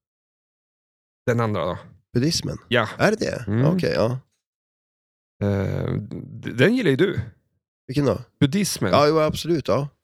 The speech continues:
Speaker 1: Det är väl egentligen bara chilla.
Speaker 2: Ja, och inte göra någonting. Det tycker jag om. <laughs>
Speaker 1: Ja, men är det inte det? Men lite buddhism,
Speaker 2: Ja,
Speaker 1: men
Speaker 2: men
Speaker 1: liksom
Speaker 2: det
Speaker 1: så här,
Speaker 2: är väl,
Speaker 1: man
Speaker 2: jag, jag är lite sugen att åka och göra någon sån här mini-vipassana i, när jag är i
Speaker 1: Ja, du ser.
Speaker 2: Chiang Mai där.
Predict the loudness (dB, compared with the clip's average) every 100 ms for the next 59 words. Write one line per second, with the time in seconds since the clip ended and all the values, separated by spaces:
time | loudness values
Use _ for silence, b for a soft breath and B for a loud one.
0 | _ _ _ 0 2 2 2 2 4 2
1 | 2 2 2 0 0 2 -2 -6 _ _
2 | _ _ _ 0 0 0 -6 _ _ -8
3 | -6 0 2 2 -2 -4 -6 -8 -6 -2
4 | 0 0 -2 -6 -4 -4 -4 -8 -8 B
5 | 0 2 4 2 0 -2 0 0 0 -2
6 | 0 0 2 4 4 2 2 4 4 4
7 | 4 4 2 2 2 2 2 0 0 2
8 | 2 2 4 4 4 2 0 0 2 2
9 | 0 -2 -4 -4 -2 -2 -4 -6 -4 -4
10 | -4 -6 -8 -6 -4 -4 -4 -4 -6 -8
11 | -10 -8 -6 -4 -6 -8 -12 _ _ _
12 | -6 -4 0 0 0 -4 -6 -6